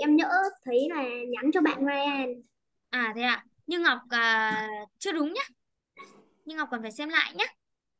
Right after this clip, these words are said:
Speaker 2: À, các bạn ơi, các bạn cùng giơ tay theo cô để cô đếm, chúng mình cùng đếm luôn ạ. Tay các bạn đâu rồi? Chưa nhìn thấy tay của Như Ngọc, chưa nhìn thấy cái tay của anh Dũng. Như Ngọc nhìn đây ạ. À, chúng mình sẽ bắt đầu từ tháng một đúng không?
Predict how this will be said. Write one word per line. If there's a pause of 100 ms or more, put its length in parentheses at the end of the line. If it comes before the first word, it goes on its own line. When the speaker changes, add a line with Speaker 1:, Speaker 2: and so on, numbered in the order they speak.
(440)
Speaker 2:
À,
các
bạn
ơi,
các
bạn
cùng
giơ
tay
theo
cô
để
cô (140)
đếm, (160)
chúng
mình
cùng
đếm
luôn
ạ. (1200)
Tay
các
bạn
đâu
rồi? (1300)
Chưa
nhìn
thấy
tay
của
Như
Ngọc,
chưa
nhìn
thấy
cái
tay
của
anh
Dũng.
Như
Ngọc
nhìn
đây
ạ. (460)
À,
chúng
mình
sẽ
bắt
đầu
từ
tháng
một
đúng
không?